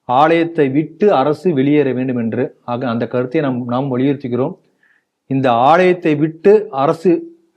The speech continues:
இந்த அறநிலையத்துறை வெளியே போனால்தான், அரசு வெளியே போனால்தான் தமிழக ஆலயங்கள் செழிப்பாக இருக்கும், நன்றாக இருக்கும், அந்த பண்பாட்டு மனத்தோடு இருக்கும்.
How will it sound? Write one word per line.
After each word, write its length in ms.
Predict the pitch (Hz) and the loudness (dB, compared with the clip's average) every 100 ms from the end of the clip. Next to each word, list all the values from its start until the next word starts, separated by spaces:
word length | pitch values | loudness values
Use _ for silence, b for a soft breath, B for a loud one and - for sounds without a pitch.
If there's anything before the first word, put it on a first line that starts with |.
| 143 | -6
இந்த 180 | 139 135 | -2 0
அறநிலையத்துறை 680 | 120 131 170 170 165 135 | 0 0 0 -2 0 0
வெளியே 260 | 127 156 165 | 2 4 2
போனால்தான், 480 | 165 131 120 135 120 | 0 -2 -2 -2 -2
அரசு 220 | 139 156 | -2 -4
வெளியே 240 | 131 151 | -2 -2
போனால்தான் 520 | 147 127 107 107 175 - b b b _ | -2 -4 -4 -4 -6 -10 b b b _
தமிழக 440 | - 156 180 175 | -4 0 2 2
ஆலயங்கள் 560 | 156 135 135 123 123 185 - | 2 2 0 -2 -4 -8 -6
செழிப்பாக 400 | 120 120 110 104 | -6 -4 -6 -6
இருக்கும், 260 | 98 151 | -8 -8
நன்றாக 400 | 123 117 127 123 | -6 -2 0 -2
இருக்கும், 300 | 110 120 175 - _ | -4 -8 -12 -12 _
அந்த 180 | 120 120 | -6 -4
பண்பாட்டு 760 | 117 139 147 147 147 185 220 - _ _ _ _ | -4 -4 -2 -2 -2 -4 -4 -10 _ _ _ _
மனத்தோடு 480 | 120 139 139 131 | -4 -4 -4 -4
இருக்கும். 360 | 117 95 101 - | -4 -6 -10 -12